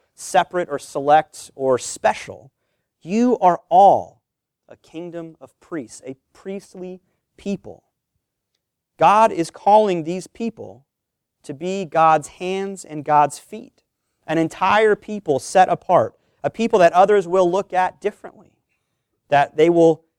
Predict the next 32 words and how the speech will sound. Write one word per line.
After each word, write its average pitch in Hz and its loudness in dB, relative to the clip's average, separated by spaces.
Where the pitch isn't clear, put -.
that 160 2
in 233 -4
your 196 4
actions, 147 -8
in 190 -4
the 185 0
way 196 2
you 202 -8
live 196 0
your 175 -6
life, 165 -4
other 185 0
people, 143 -12
other 190 0
nations 180 -8
will 151 2
see 233 -2
in 220 -4
you 208 -2
my 156 -2
power, - -6
my 147 -2
presence, - -6
and 135 -8
my 143 -4
promise. - -8
So 175 2
in 180 0
a 165 -4
very 196 0
real 180 -2
sense, - -12